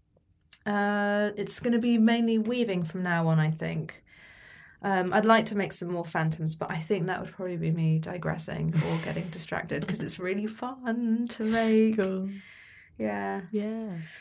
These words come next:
Speaker 2: Um, have you got any images of these online, though, or where can people find out more about your work?
Speaker 1: Yeah, so, um, people can find,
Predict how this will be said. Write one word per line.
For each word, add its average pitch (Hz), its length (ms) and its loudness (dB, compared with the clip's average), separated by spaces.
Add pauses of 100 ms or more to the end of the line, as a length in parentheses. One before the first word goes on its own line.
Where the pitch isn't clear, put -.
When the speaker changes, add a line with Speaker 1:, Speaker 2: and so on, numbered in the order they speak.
(760)
Speaker 2:
Um, 214 200 8
have 220 120 2
you 285 100 8
got 285 160 6
any 254 220 6
images 240 320 4
of 226 80 0
these 226 360 4
online, 208 920 4
though, 170 220 4
or 180 120 6
where 208 220 6
can 208 160 2
people 202 260 4
find 190 300 4
out 175 160 4
more 185 120 4
about 160 240 4
your 156 140 6
work? 165 380 2
Speaker 1:
Yeah, 311 580 4
so, 262 600 4
um, 233 680 4
people 262 420 0
can 226 600 4
find, 202 720 2